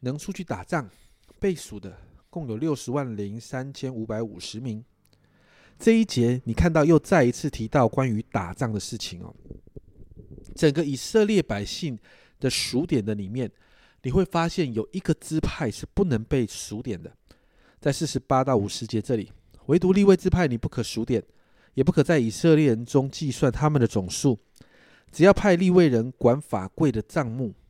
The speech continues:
和其中的器具，并属乎帐幕的，他们要抬帐幕和其中的器具，并要办理帐幕的事，在帐幕的四围安营。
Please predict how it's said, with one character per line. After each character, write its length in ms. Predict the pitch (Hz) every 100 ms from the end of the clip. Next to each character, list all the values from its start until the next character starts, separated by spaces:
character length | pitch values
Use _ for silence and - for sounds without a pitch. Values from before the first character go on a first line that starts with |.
| _ _ _
和 140 | 120
其 320 | - - 117
中 220 | 117 143
的 40 | 127
器 300 | - - 131
具， 300 | - 120 - _ _ _ _ _ _ _
并 180 | 180 147
属 460 | 107 - - 104 98
乎 260 | - 156
帐 300 | 151 185 135
幕 140 | 135 110
的， 240 | 92 - - _ _
他 140 | - 147
们 100 | 131
要 100 | 135
抬 320 | - - 101
帐 240 | - 151
幕 140 | 135 117
和 160 | -
其 240 | 107 - 107
中 180 | 139 131
的 60 |
器 260 | - - 120
具， 240 | - 110 _ _ _ _ _ _ -
并 120 | -
要 80 | 147
办 220 | - 139
理 100 | 107 98
帐 200 | 135 123
幕 140 | 131
的 80 | 107
事， 340 | - - 107 _ _ _ _ _
在 280 | - 147 117
帐 340 | _ 190 165
幕 240 | 139 156 127
的 80 | 110
四 360 | - - 139
围 120 | 110
安 180 | 120 127
营。 220 | 117 104